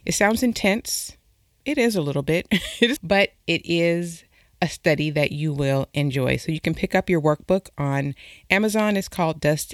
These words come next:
and Divinity and will be starting in January of twenty twenty. This week, I want to talk about something that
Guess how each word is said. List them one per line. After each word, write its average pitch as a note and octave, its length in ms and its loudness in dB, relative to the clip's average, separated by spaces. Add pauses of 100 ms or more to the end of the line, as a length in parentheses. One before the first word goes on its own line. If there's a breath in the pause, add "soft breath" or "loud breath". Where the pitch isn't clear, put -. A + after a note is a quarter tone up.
and D3+ 160 0
Divinity C#3+ 580 -2
and C3+ 220 0
will C3+ 80 -4
be C#3 120 -6
starting C3 540 -2 (480 loud breath)
in E3+ 320 2 (120)
January D3 580 2
of - 140 -2
twenty C#3 340 0
twenty. C3+ 560 -2 (640 soft breath)
This D4+ 340 0
week, F#3+ 380 0
I E3 100 2
want G3 280 0
to - 100 -6
talk - 380 -8
about D3+ 480 0
something F3+ 1000 -2 (500 soft breath)
that D#3 580 0